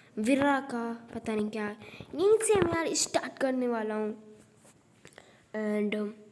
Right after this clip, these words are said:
the drop of बड़ा हट साले,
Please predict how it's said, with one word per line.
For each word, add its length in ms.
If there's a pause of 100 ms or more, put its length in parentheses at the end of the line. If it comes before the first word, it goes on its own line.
(1600)
the 220 (200)
drop 280 (160)
of 240 (1160)
बड़ा 360 (2750)
हट 180
साले, 600